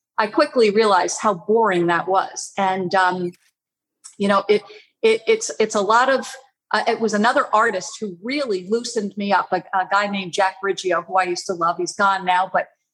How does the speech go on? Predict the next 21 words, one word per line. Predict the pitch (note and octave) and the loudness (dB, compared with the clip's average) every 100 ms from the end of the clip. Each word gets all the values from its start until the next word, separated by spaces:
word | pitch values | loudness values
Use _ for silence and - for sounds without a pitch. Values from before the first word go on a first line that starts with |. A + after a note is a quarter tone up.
| _ _ | _ _
he | C#4+ C#4 | 2 4
was, | F#3+ E3+ - | 2 2 0
uh, | G3+ F#3 | 2 2
he | A3 D4 | 2 0
was | C4+ | 0
terrific. | - G3+ G3+ G3+ F#3+ | -2 0 0 0 -4
And | F#3 | -4
he | F3 | -2
took | B3 B3 | -2 0
me | A#3+ | 0
into | A3+ | 2
his | G3+ G3+ | 0 0
home | G3+ G3+ | 0 2
one | G3 G3 | 0 0
day, | G3 F#3 | -2 -2
into | F3+ F#3 | -6 -6
his | - | -2
studio, | - G#3+ G#3 G#3 | 0 2 2 2
and | F#3 | 2
he | F3 | -2
said, | - | -2